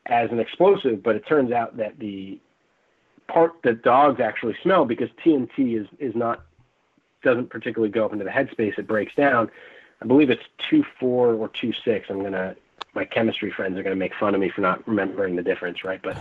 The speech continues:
uh, d-, <laughs> D N T or, or dinitro, um, toluene is actually the part that's coming out of the landmines and is what the dogs are smelling, right? And so that's, that's the real odor. You can train a dog to find the metal parts of the landmine or the tripwire of a landmine,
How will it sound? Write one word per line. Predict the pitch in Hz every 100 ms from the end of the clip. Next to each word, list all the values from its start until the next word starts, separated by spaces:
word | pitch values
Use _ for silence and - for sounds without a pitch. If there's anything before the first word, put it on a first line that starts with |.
| - - -
uh, | 110 101
d-, | 104 147 139 139
<laughs> |
D | 107 139 160
N | 104 98 -
T | 104
or, | 101 117
or | 127
dinitro, | 113 135 131 120 110 - 95 95 98
um, | 98 92 92 _ _ -
toluene | 98 95 90 87 87 - - -
is | 120
actually | 123 123 -
the | 110
part | - 123 110
that's | 107 -
coming | - 117 104
out | 104 101
of | 95
the |
landmines | 92 101 101 95 90 92 -
and | 95
is | 95
what | -
the | -
dogs | 92 95 95 90
are | - -
smelling, | 95 90 - - _ - - -
right? | 107 104
And | 120 101
so | 117 98 90 _ _ _ _ _ -
that's, | 123 151 -
that's | 151 160 -
the | 147
real | 131 107
odor. | 98 90
You | 98
can | - 120
train | - 123
a | 113
dog | 113 113 104
to |
find | - 107 104
the | 104
metal | 113 135
parts | 117 131 117
of | 117
the | 110
landmine | 110 110 110 107 107 98
or | 90 - _ -
the |
tripwire | - 151 - 131 120 113
of | 113
a |
landmine, | 113 107 107 101 101